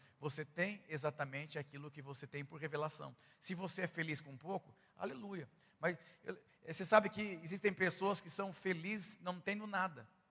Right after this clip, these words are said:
Mas essa não é a vontade de Deus pra sua vida. A vontade de Deus pra sua vida é que você tenha uma vida em abundância. Inclusive, Jesus veio te trazer essa vida. Mas o diabo também veio matar, roubar e destruir.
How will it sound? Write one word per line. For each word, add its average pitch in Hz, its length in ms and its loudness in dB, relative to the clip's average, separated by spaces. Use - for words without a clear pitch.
Mas 160 260 6
essa 180 280 8
não 190 220 0
é 226 60 4
a 220 40 4
vontade 165 460 2
de 127 60 -14
Deus 139 140 -2
pra 123 100 -12
sua 127 180 -6
vida. 107 280 -12
A 123 80 -4
vontade 143 420 6
de 151 60 -8
Deus 165 140 -2
pra 139 80 -14
sua 151 160 -2
vida 165 160 -2
é - 20 -8
que - 80 -20
você 156 160 -6
tenha 156 140 -2
uma 151 160 0
vida 170 180 -4
em 208 60 -2
abundância. 190 500 0
Inclusive, 247 760 0
Jesus 180 480 0
veio 175 200 6
te 185 120 -6
trazer 165 340 2
essa 175 200 2
vida. 147 340 -4
Mas 349 320 12
o 359 80 6
diabo 330 380 12
também 427 300 12
veio 339 420 12
matar, 208 1120 10
roubar 156 720 10
e 196 60 -10
destruir. 147 500 -4